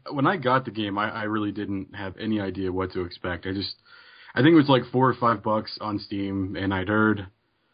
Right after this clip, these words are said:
I heard decent things about it, so I just, and I, I mean, I thought, what, what, uh, what's there to lose? But as I'm going around, I think you start out on a beach, and I'm just,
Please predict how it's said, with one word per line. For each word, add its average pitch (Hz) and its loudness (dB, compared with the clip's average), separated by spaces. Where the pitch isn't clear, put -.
I 139 2
heard 147 4
decent 131 4
things 120 2
about 98 -2
it, 95 -8
so 101 -6
I 101 -2
just, 95 -10
and 101 -8
I, 98 -4
I - -6
mean, 98 -4
I 95 -4
thought, 95 -2
what, 98 -4
what, 98 -6
uh, 98 -4
what's 95 -4
there 95 0
to 92 0
lose? 95 2
But 110 4
as 135 2
I'm 143 8
going 135 8
around, 127 6
I 110 2
think 127 -2
you 113 -6
start 110 -2
out 113 2
on 107 -2
a 90 -6
beach, 110 -4
and 101 -6
I'm 104 -6
just, 123 -10